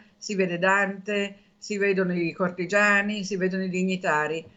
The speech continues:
È un murale molto bello, eh, perché è fatto proprio in quello stile, molto colorato, un po' naif,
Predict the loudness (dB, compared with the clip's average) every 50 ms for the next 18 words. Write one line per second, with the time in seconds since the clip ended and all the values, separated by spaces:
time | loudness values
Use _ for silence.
0 | _ _ _ -6 -4 -4 -2 0 0 2 4 4 4 4 4 2 0 0 0 0
1 | 0 2 4 4 4 2 0 -2 -4 -2 -2 -2 -4 -4 -4 0 0 0 0 0
2 | -4 -8 -10 -8 -6 -6 -4 -4 -4 -4 -6 -6 -6 -6 -8 -8 -10 -8 -4 0
3 | 0 2 2 0 0 0 0 2 2 2 2 2 2 0 0 0 2 2 4 4
4 | 6 4 4 2 0 -2 -4 -4 -2 -2 -2 -4 -8 -12 _ _ _ _ _ _
5 | _ _ _ _ 2 4 4 4 4 4 2 0 -2 -8 -8 -2